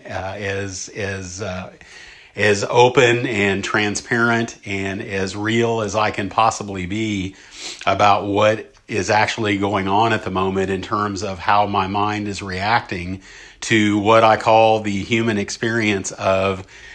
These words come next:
taking a few steps forward. And in this case, I did take several really large leaps forward in some cases, only to find myself many months later taking a few very, uh, uh,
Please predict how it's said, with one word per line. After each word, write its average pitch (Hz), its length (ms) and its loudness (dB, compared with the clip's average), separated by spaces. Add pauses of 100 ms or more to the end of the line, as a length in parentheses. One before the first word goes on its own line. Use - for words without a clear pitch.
taking 110 540 0
a 98 200 -2
few 117 260 -2
steps 117 420 0
forward. 101 640 -2 (500)
And 110 160 2
in 107 60 2
this 143 200 4
case, 107 300 2
I 104 140 2
did 127 240 2
take 107 400 -2 (300)
several 117 600 4
really 113 300 4
large 113 520 4
leaps 117 420 -2
forward 92 580 -6
in 90 140 -10
some 95 240 -6
cases, 87 560 -8 (500)
only 131 340 6
to 117 100 4
find 120 340 4
myself 104 600 2
many 113 440 0
months 110 380 -2
later 107 520 -2 (380)
taking 110 480 2
a 98 140 2
few 113 580 0
very, 110 600 0
uh, 98 80 2
uh, 98 640 -2